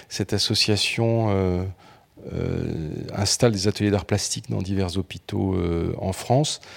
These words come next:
dans l'idée que la pratique artistique, non pas considérée comme, euh, thérapeutique, c'est-à-dire que c'est pas de l'art-thérapie qu'on fait nous,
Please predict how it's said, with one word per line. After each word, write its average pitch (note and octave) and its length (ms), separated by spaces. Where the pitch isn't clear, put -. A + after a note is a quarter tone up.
dans A2+ 280
l'idée A#2 400
que C3 140
la F#2+ 100
pratique - 320
artistique, A2 640
non B2 200
pas B2+ 140
considérée A2 520
comme, G2+ 300
euh, F2+ 240
thérapeutique, G#2+ 540
c'est-à-dire G#2+ 160
que - 60
c'est G2 100
pas G2+ 100
de F#2 100
l'art-thérapie G2 580
qu'on F#2+ 160
fait F2+ 180
nous, A2+ 220